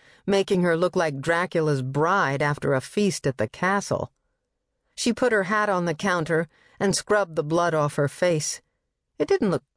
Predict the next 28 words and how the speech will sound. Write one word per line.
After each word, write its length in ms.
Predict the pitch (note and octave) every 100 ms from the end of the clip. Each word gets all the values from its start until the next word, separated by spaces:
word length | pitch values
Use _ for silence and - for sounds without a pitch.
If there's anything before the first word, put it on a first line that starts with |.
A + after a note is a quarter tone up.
| -
too 180 | - F#3
bad, 460 | F#2+ A#2 C3+ G#3+
she 200 | - -
thought, 360 | B2+ B2+ A2 F#3+ _ _
studying 580 | - - F#3+ E3 C#3+ D3
herself 460 | D3 C#3+ E3 D3+ -
in 120 | C#3+
the 80 | C#3
mirror, 440 | D#3+ D3+ C3+ E3 - _ _ _ _ _
but 240 | E3 E3 E3
her 180 | E3
lip 300 | D#3+ G3+ -
would 160 | E3+ D#3
be 140 | E3
sporting 500 | D#3 - F#3 F3+ E3+
a 80 | D3+
sizable 720 | D3 - G3+ A#3 G#3+ F3+ E3+
lump 340 | F3+ A#3+ C3 -
tomorrow. 760 | - C#3+ E3+ A#3 C#3 D#2+ B2 - _ _ _ _ _ _ _ _ _ _ _ _ _
She 180 | - B3
ran 260 | A3 G#3+ G3
her 120 | F#3+
fingers 540 | - G3+ F3 D3 D3
through 200 | - D#3
her 140 | D3+ D3
short 320 | - E3+ -
blonde 420 | D#3 D#3+ D#3 C#3+
hair. 440 | D3 F3 D#3+ D3